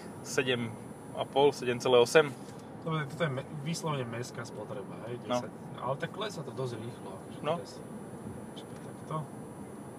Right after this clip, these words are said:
Speaker 2: Dvanásť od tankovania, no
Speaker 1: No
Speaker 2: jasné,
Speaker 1: tak
Speaker 2: lebo
Speaker 1: áno.
Speaker 2: chalani to hulili. Ale, a deväť sedem.
Speaker 1: Jo, tam bol konkurent, tam bol konkurent.
Speaker 2: Čo tam bol, ne?
Speaker 1: Eclipse Cross.
Speaker 2: No, au.
Speaker 1: <laughs>
Speaker 2: Hej,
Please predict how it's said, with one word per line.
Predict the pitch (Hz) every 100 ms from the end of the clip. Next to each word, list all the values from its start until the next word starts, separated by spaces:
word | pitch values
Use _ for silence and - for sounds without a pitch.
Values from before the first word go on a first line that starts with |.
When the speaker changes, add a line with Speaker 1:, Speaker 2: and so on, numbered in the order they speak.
| - -
Speaker 2:
Dvanásť | 110 117 123 -
od | 127 -
tankovania, | 117 113 131 143 156 160
no | 131
Speaker 1:
No | 113
Speaker 2:
jasné, | 120 135
Speaker 1:
tak | 143
Speaker 2:
lebo | 160
Speaker 1:
áno. | 139 131
Speaker 2:
chalani | 135 131
to | 120 113 117 117 135 135 117
hulili. | 135 147 156 208 - - - - - - - - - - 113 -
Ale, | - 117 113 117 117 120
a | 147
deväť | 147 151 147 -
sedem. | 117 - - -
Speaker 1:
Jo, | 202 214 190
tam | 175 180
bol | 165
konkurent, | 165 151 131 135 120 120 -
tam | 180 175
bol | 170
konkurent. | - 143 131 127 117 - - - - - - -
Speaker 2:
Čo | -
tam | 139
bol, | - -
ne? | - 120
Speaker 1:
Eclipse | 180 139 -
Cross. | - 131 - - - - -
Speaker 2:
No, | - - - 151 - - - - - -
au. | - 135 - - -
Speaker 1:
<laughs> | - - 147 - 156 170 - 175 -
Speaker 2:
Hej, | 131